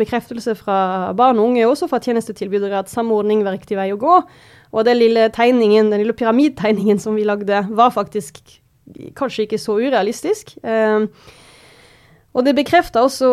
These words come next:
at, eh, ung dot N O var riktig sted å bygge det der,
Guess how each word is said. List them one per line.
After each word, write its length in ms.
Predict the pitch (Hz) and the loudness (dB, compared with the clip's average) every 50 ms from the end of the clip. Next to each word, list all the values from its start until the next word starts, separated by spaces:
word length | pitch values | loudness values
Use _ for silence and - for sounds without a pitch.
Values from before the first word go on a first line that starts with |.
| - - | 2 0
at, 400 | 220 220 220 _ _ _ - - | -2 -4 -4 _ _ _ -6 -2
eh, 400 | 220 220 214 214 208 214 214 - - | -2 0 0 0 0 0 0 0 0
ung 140 | 262 269 254 | 0 2 2
dot 140 | 240 220 - 240 | 2 2 2 2
N 140 | 233 220 | 2 2
O 40 | 214 196 | 2 2
var 240 | 208 202 208 202 185 | 2 2 2 0 0
riktig 460 | 226 240 - - - - 220 202 190 165 151 | -4 -6 -6 -10 -8 -2 0 0 0 0 -2
sted 560 | - - - - - 220 214 196 - 180 175 - - - - - | -8 -14 -10 -6 -2 -2 -2 -2 -2 -6 -10 -14 -16 -18 -12 -10
å 60 | - 208 | -8 -8
bygge 540 | 175 165 156 208 190 196 202 202 196 190 170 135 - - | -6 -6 -6 -8 -8 -8 -6 -4 -2 -2 -4 -6 -10 -12
det 300 | - 202 185 190 190 190 185 | -10 -8 -6 -4 -4 -4 -4
der, 300 | 185 180 175 175 180 | -4 -4 -4 -4 -4